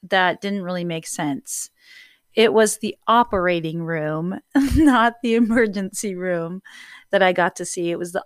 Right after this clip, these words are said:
operating room. But also, I keep saying Magical Life Mentor and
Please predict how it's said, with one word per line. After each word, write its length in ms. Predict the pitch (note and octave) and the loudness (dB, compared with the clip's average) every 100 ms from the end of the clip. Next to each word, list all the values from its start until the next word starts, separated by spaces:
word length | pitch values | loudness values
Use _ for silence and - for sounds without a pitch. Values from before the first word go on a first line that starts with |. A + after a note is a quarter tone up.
| - | -2
operating 580 | F#3 F#3 F3 F3 E3 | -2 0 -2 -2 -4
room. 400 | E3+ E3 D#3+ F3+ F#3+ | -8 -8 -8 -10 -10
But 160 | - - - | -4 -2 2
also, 640 | D4 D#4+ - F3+ E3+ E3+ - | 2 2 0 0 2 0 -2
I 80 | |
keep 280 | G3+ - A#3+ | -4 -4 -4
saying 480 | - - G3 F#3 F3 | -4 -2 0 0 -4
Magical 480 | F3 E3+ E3+ - D#3 | -4 -4 -6 -6 -2
Life 280 | E3+ E3 - | -2 -2 -2
Mentor 760 | G3 B3+ C4+ - D#3+ D3+ F#3 - - - - - - - | 2 4 4 2 2 4 0 -2 -18 -20 -20 -20 -12 -2
and 840 | G#3+ G3+ G3 F#3 F3+ F3 F3+ F3+ | 2 4 4 2 2 0 -2 -4